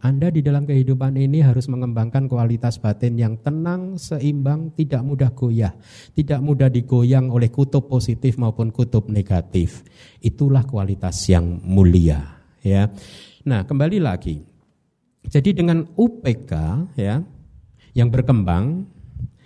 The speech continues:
akan menyempurnakan meta, tetapi sebaliknya meta kita juga akan menyempurnakan U P K. Karena apa? Ya, pada saat kita melakukan praktek-praktek parami, selalu saja ada hambatan-hambatan di tengah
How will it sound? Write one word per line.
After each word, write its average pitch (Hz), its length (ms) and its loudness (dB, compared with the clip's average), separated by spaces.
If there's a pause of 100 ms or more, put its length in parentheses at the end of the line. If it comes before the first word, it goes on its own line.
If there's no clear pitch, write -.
(400)
akan 160 320 8
menyempurnakan 139 640 8
meta, 123 480 2
tetapi 175 320 0
sebaliknya 165 880 8
meta 180 400 0
kita 180 400 -4
juga 160 400 -4
akan 151 240 -6
menyempurnakan 165 800 -4
U 160 160 -4
P 196 160 -4
K. 165 240 -4
Karena 165 480 -2
apa? 95 480 -6
Ya, 113 320 0 (560)
pada 143 320 -2
saat 143 480 -2
kita 151 240 0
melakukan 131 560 0
praktek-praktek 123 720 -2
parami, 120 400 2
selalu 120 320 8
saja 117 400 8
ada 104 160 6
hambatan-hambatan 90 960 2
di 87 160 -4
tengah 87 240 -4